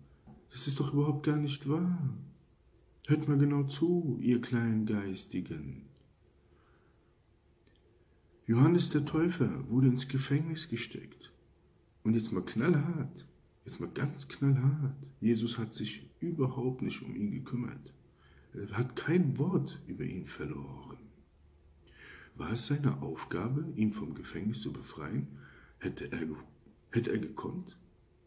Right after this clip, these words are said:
Hätte er gekonnt? Ja, natürlich hätte er gekonnt. Wieso hat er das nicht getan? Habt ihr schon mal darüber nachgedacht? Johannes der Täufer kommt ins Gefängnis und Jesus verliert nicht ein. Hm? Ich bin größer als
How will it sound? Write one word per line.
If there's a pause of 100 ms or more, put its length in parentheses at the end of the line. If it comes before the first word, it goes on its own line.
(640)
Hätte
er
gekonnt? (500)
Ja,
natürlich
hätte
er
gekonnt. (340)
Wieso
hat
er
das
nicht
getan?
Habt
ihr
schon
mal
darüber
nachgedacht? (580)
Johannes
der
Täufer
kommt
ins
Gefängnis
und
Jesus
verliert
nicht
ein. (1500)
Hm? (640)
Ich
bin
größer (720)
als